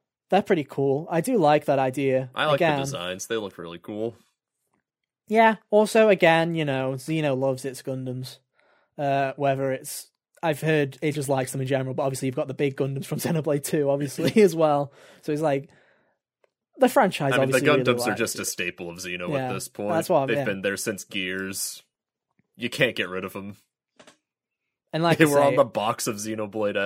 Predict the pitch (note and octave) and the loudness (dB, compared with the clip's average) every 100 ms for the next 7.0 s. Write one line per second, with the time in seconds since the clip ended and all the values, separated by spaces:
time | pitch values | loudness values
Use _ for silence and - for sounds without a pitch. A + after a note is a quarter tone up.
0 | G#2 G#2 - - - _ G3 F#3 A#3 A3 | -2 -4 -10 -10 -12 _ 0 2 4 2
1 | G3+ E3 - E3+ D3+ C3 D3 E3 B3 A3+ | -2 -2 0 4 4 2 2 0 2 4
2 | E3 D3+ E3 E3 D#3+ D3 C#3+ - F3 G3+ | 6 4 2 4 4 2 0 -2 -4 -2
3 | F#3+ G3 G3 - F3 D#3+ C#3 C#3 C3 C3 | 0 2 0 0 0 2 2 0 -2 -4
4 | - - _ _ - G3+ F#3 F#3 E3 D3+ | -12 -18 _ _ -2 0 4 4 4 -2
5 | D3 D3 C#3 C3+ C3 C#3 - D3+ D#3+ D3+ | -4 0 0 2 -2 -4 0 4 4 4
6 | C#3 C3+ C3+ C3 B2+ - C3 A#2+ A#2+ - | 2 -2 0 0 0 -8 -8 -8 -10 -16